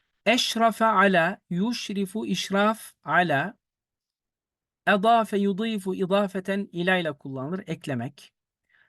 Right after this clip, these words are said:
Edrabe an, yudribu, idrab, anil amel, grev yapmak. İttarra, yattarru, ittirar, ila ile kullanırsa mecbur kalmak, ihtiyaç duymak.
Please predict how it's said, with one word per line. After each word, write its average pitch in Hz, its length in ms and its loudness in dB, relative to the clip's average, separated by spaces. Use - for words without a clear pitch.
Edrabe 226 420 2
an, 220 420 2
yudribu, 202 480 -2
idrab, 190 420 0
anil 180 320 0
amel, 202 320 -2
grev 165 240 -6
yapmak. 151 600 -4
İttarra, 226 640 0
yattarru, 175 580 0
ittirar, 196 800 0
ila 220 260 2
ile 170 200 -2
kullanırsa 151 440 -8
mecbur 175 340 -2
kalmak, 175 340 -2
ihtiyaç - 460 -10
duymak. 143 340 -12